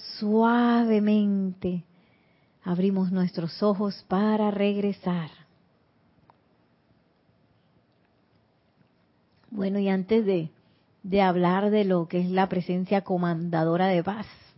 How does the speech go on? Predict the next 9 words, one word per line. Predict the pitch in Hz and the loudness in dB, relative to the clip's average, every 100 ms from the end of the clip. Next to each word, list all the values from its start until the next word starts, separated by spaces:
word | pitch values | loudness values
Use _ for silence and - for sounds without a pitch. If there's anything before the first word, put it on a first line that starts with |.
| _ - - - - _ _ _ _ | _ -20 -20 -20 -20 _ _ _ _
vamos | - 196 196 220 233 | -4 0 2 2 2
a | |
escuchar | 214 - 196 - 214 202 226 190 185 - _ _ - - | 2 0 -4 2 6 8 6 4 -2 -8 _ _ -20 -8
si | 214 | -2
tenemos | 202 196 208 233 | 0 0 0 0
algún | 208 208 220 | 0 -2 -2
saludo. | 254 240 269 220 196 180 _ _ _ _ _ _ _ _ _ _ _ _ _ _ _ _ _ _ _ 180 185 - | 0 2 4 2 0 -6 _ _ _ _ _ _ _ _ _ _ _ _ _ _ _ _ _ _ _ -20 -16 -4
Cinco | 247 254 - 214 | -2 -2 -4 -8
saludos, | 160 165 254 202 160 | -6 -6 -4 -4 -8